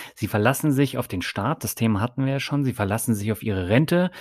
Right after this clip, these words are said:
Also ich bekomme irgendwann meine Rente und ich brauche mein Geld nicht an den Börsen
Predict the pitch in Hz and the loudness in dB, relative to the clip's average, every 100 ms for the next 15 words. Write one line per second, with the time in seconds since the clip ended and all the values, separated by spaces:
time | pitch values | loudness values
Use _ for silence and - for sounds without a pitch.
0 | - - 101 98 - - 131 127 131 117 | -14 -4 -2 -2 -2 2 4 4 4 4
1 | 107 101 98 151 156 151 127 117 117 - | 4 4 4 4 4 4 2 0 -4 -2
2 | 113 - 110 101 104 110 101 - - 117 | -2 0 0 2 0 -2 -4 -6 -10 -8
3 | 104 101 101 98 101 90 101 104 98 104 | -4 -2 -2 -2 -6 -6 -4 -2 -2 -2
4 | 98 | -4